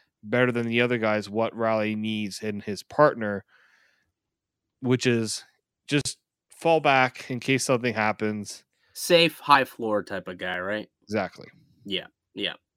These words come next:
Speaker 2: You know, defensive defenseman, you know, he can kinda just hang back, and i-, you're right. So we'll see what it looks like.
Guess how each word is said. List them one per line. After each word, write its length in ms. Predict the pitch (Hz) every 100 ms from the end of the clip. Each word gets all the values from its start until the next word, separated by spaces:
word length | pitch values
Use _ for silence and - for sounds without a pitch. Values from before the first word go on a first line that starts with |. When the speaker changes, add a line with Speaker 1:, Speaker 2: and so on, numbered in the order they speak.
| -
Speaker 2:
You 120 | 104
know, 120 | 98 98
defensive 540 | 107 - 117 117 107
defenseman, 760 | 101 - 107 101 107 101 98 95 _ - - - - _
you 140 | 107
know, 120 | 98 95
he 140 | 110
can 160 | 110 104
kinda 280 | 110 104
just 200 | 92 98
hang 280 | - 117 117
back, 460 | 98 101 101 98 -
and 340 | 95 92 92 104
i-, 120 | -
you're 260 | 76 110 101
right. 280 | 90 85 _
So 400 | - - 104 95 - - - - -
we'll 80 | 156
see 120 | 226
what 100 | 254
it 20 |
looks 220 | 247 254 247
like. 260 | 247 240